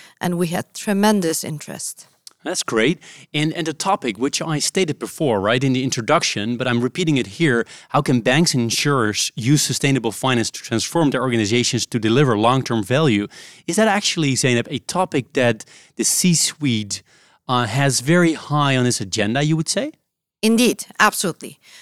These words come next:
Speaker 1: The ambition of banking sector creating long-term value for its stakeholders is the only way to be relevant. And I see more and more this topic is not only on the top of the agenda of C-suite,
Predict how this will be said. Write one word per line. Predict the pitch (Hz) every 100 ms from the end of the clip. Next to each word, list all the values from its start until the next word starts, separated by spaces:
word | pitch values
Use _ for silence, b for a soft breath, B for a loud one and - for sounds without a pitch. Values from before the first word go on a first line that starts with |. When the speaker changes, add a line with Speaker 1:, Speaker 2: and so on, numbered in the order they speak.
| B B
Speaker 1:
The | 208 220
ambition | 240 269 254
of | 202 196
banking | 226 220 202
sector | - 165 - 147
creating | 156 226 202 190 196 170
long-term | 170 202 269 262 220 190
value | 180 170 160 147
for | - 175
its | 156
stakeholders | - 214 196 - 165 135 139 -
is | 180 175
the | 190 185
only | 262 285 247
way | 196 170
to | - 156
be | 143
relevant. | 120 107 98 - - _ _ _ _ _ -
And | 208
I | 214
see | - 233 208
more | 214 277 262
and | 196
more | 180 151 143
this | 160 196 -
topic | 220 196 160 -
is | 196
not | 190 226 247
only | 233 202 - -
on | 196
the | 175
top | - 285 285
of | 226 -
the | 190 165
agenda | 175 160 151
of | 143
C-suite, | - 160 - 175 220